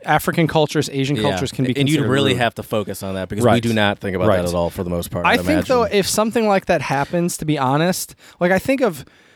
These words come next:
Speaker 1: I, I really think if you do it in a country like that and they know you're a foreigner, I'm willing to bet, though, too, like, it would eventually be, like, become a joke.
Speaker 2: Yeah.
Speaker 1: Like, people would tell you, hopefully they would tell you and correct you, and you would also be smart
Speaker 2: Like the
Speaker 1: enough
Speaker 2: first
Speaker 1: to tell.
Speaker 2: time,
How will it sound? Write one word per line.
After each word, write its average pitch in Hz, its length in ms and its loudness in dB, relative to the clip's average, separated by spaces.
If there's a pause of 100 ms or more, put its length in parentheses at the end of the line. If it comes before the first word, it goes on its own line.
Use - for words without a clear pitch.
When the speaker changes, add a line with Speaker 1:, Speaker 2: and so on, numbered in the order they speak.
(460)
Speaker 1:
I, 170 200 -2
I 175 100 0
really 226 320 2
think 214 320 0
if 160 200 -2
you 185 120 2
do 156 240 2
it 190 180 0 (200)
in 165 140 2
a 156 60 2
country 165 320 0
like 165 140 2
that 160 180 0
and 151 80 2
they 156 80 4
know 143 200 4
you're 147 160 4
a 127 40 -2
foreigner, 139 420 2
I'm 196 240 2
willing 180 280 4
to 143 80 2
bet, 131 180 2
though, 120 120 2
too, 131 340 2 (840)
like, 156 200 0
it 202 140 2
would 196 160 4
eventually 160 420 2
be, 131 160 2
like, 123 280 2
become 127 260 0
a 113 40 0
joke. - 460 -6 (200)
Speaker 2:
Yeah. 107 160 -2
Speaker 1:
Like, 170 120 2
people 202 200 0
would 175 120 2
tell 175 220 2
you, 170 160 2
hopefully 220 300 0
they 190 100 4
would 156 100 0
tell 160 140 0
you 160 80 0
and 151 80 -6
correct 139 300 -2
you, 127 200 0
and 120 220 -4 (420)
you 185 180 2
would 180 80 4
also 180 300 2
be 160 100 -2
smart 131 260 0
Speaker 2:
Like 160 80 2
the - 20 0
Speaker 1:
enough 151 140 2
Speaker 2:
first 131 160 0
Speaker 1:
to - 40 -4
tell. 139 60 2
Speaker 2:
time, 117 180 2